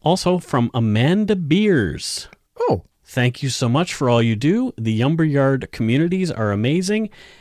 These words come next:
Speaker 1: and I feel so lucky to be a part of them."
Speaker 2: Mm.
Speaker 1: Thank you, Amanda Beers.
Speaker 2: No, no, we're the lucky ones to have you a part of them.
Speaker 1: Yeah. Thanks for supporting us.
Speaker 2: Very much so. Thank you, Amanda.
Speaker 1: And, uh,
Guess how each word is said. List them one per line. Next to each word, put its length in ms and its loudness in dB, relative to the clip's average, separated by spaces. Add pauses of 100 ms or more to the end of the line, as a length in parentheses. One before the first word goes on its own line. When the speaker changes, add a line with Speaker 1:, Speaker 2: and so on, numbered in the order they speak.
(140)
Speaker 1:
and 140 0
I 80 0
feel 280 0
so 180 -2
lucky 320 -2
to 100 -4
be 140 -4
a 60 -2
part 280 -4
of 100 -6
them." 340 -10
Speaker 2:
Mm. 120 -4
Speaker 1:
Thank 400 0
you, 140 0
Amanda 420 -2
Beers. 560 -4
Speaker 2:
No, 120 2
no, 140 0
we're 320 2
the 80 4
lucky 300 2
ones 240 0
to 80 2
have 220 2
you 140 0
a 40 -2
part 260 -2
of 120 -8
them. 320 -12
Speaker 1:
Yeah. 300 -6 (240)
Thanks 260 -2
for 120 -2
supporting 560 -6
us. 200 -8
Speaker 2:
Very 460 4
much 320 -2
so. 200 -4 (100)
Thank 320 0
you, 120 -4
Amanda. 440 -10 (580)
Speaker 1:
And, 420 0
uh, 280 -2